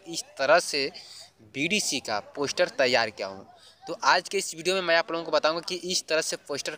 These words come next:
कैसे आप लोग बना सकते हैं। तो guys, ये वीडियो आप लोग के लिए knowledgeable होने वाला है, तो ज़रूर आप लोग इस वीडियो में शुरू से लेकर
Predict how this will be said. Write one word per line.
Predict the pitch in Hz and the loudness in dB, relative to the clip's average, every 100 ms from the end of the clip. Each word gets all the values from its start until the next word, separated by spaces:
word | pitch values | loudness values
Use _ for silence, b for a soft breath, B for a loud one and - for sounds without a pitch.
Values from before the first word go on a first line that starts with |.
| - | -2
कैसे | 139 131 - 156 | 0 0 2 2
आप | 127 170 | 0 -4
लोग | 151 | -2
बना | 120 113 | 2 2
सकते | 113 104 - | 2 -4 -8
हैं। | 98 | -8
तो | 117 | -4
guys, | 113 165 185 | 0 0 0
ये | 175 | -4
वीडियो | 180 180 | -4 2
आप | 165 - | 2 2
लोग | 165 160 | -4 -4
के | 170 | -4
लिए | 165 | -4
knowledgeable | 139 123 117 127 170 | -4 -4 -4 0 0
होने | 147 156 | 2 2
वाला | 151 | 2
है, | |
तो | 147 | 2
ज़रूर | 131 143 160 | -4 0 0
आप | 151 | 2
लोग | 160 | -2
इस | 151 160 | -4 -8
वीडियो | 160 | -8
में | 151 | -8
शुरू | - 143 160 202 | -8 -6 -2 -2
से | - | 0
लेकर | 127 123 123 | -2 2 0